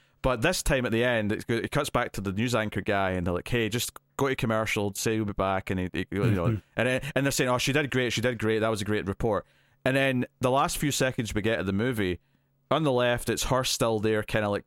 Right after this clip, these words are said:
Speaker 1: wiping her tears away and hugging Michael Douglas 'cause it's, like, an emotional thing they've just been through. She's just saw this man die that was trying to help, and he was
Speaker 2: Mm-hmm.
Speaker 1: killed for no good reason, really. Um, and we'll get into how that all happened. And then on the right hand of the screen,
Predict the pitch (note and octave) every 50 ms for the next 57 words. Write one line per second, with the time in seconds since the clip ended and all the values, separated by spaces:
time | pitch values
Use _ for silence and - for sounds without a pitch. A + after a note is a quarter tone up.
0 | _ - G#2 A2+ A#2 - - A2 G#2+ - - A#2+ A2+ G#2+ G2+ G2+ G#2 G2+ G2 F#2+
1 | A2 B2 G#2 A#2 A2 G#2 G#2+ G#2+ - - G2 - G#2+ A2 G#2+ - G2+ F#2+ - -
2 | G2 F#2 F#2+ - - G2+ - G#2+ F#2+ G2 G#2 A2 A2+ - - G#2 F#2+ F#2 - -
3 | A2 G#2 G2+ G2 F#2+ F#2+ G2 G2+ - - A2+ A#2 A#2+ - - A2+ A2 G2 - A#2+
4 | A2+ G#2 A#2 A2 - - A2 G#2 G2+ G#2+ G#2 - G#2 G2 G2 G2 F#2 G#2 G2+ G#2+
5 | G#2+ G2 E2+ G2 - - G#2+ G#2 G#2+ - F3+ - A2+ A2+ A2 A2+ A2 - - -
6 | - - _ _ _ - - G#2 G#2 G2+ G2+ F#2+ F#2 F#2 - B2 A#2 A#2 A2+ -
7 | A2+ G#2+ G2+ A#2+ B2 A2+ A2 A2+ F#2+ G2 G#2+ A2+ G#2+ G#2+ G#2+ G#2 G2 G#2 G#2 A2
8 | A2 G#2+ G2 - _ _ _ _ _ _ _ _ - G2+ G2+ G#2 G2+ G2 F#2+ F#2
9 | D#2 - _ _ _ _ _ _ _ - A#2+ C3 C3 D3+ D#3+ D3 C#3 - C3+ A2+
10 | A#2 A2 G#2+ G#2+ F#2+ G2 G2 G#2+ B2+ C#3 C#3+ C#3 C#3 C3 - - - _ _ _
11 | _ _ _ _ _ _ _ A#2 A#2+ B2+ B2 B2+ B2+ A#2+ B2 A#2 D#3+ A3+ A#3+ F#3+
12 | F3 D#3 C#3+ C3 A#2+ A#2 - - A2+ G#2 G#2 G2+ G2+ G#2